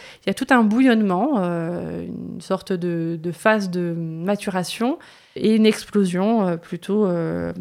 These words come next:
à partir de mille neuf cent soixante-dix. Il y a tout un, un débat, une polémique sur, euh, la date de naissance du mouvement de libération des femmes. En tant qu'historienne, c'est pas vraiment une, une question qu'on, que je me pose, c'est-à-dire est-ce qu'il y a une date de naissance,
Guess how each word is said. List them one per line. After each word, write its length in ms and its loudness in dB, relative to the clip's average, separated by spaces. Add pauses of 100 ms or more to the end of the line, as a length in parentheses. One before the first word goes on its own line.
(220)
à 80 -6
partir 400 -4
de 80 2
mille 140 0
neuf 100 -4
cent 140 -6
soixante-dix. 640 -2
Il 40 0
y 20 2
a 40 -2
tout 220 -2
un, 280 2 (360)
un 140 2
débat, 280 4
une 140 4
polémique 640 -2 (120)
sur, 420 -6
euh, 180 -2
la 120 -4
date 300 0
de 80 -2
naissance 380 -4
du 80 -2
mouvement 240 -4
de 60 -4
libération 420 -6
des 140 -6
femmes. 280 -2 (580)
En 100 0
tant 180 -2
qu'historienne, 800 -2 (400)
c'est 180 -4
pas 180 6
vraiment 400 4
une, 340 2
une 120 -2
question 400 -2
qu'on, 760 -4
que 120 0
je 80 0
me 100 4
pose, 280 0
c'est-à-dire 240 -4
est-ce 100 -10
qu'il 100 -2
y 20 -4
a 40 -4
une 80 -6
date 200 2
de 120 0
naissance, 680 -6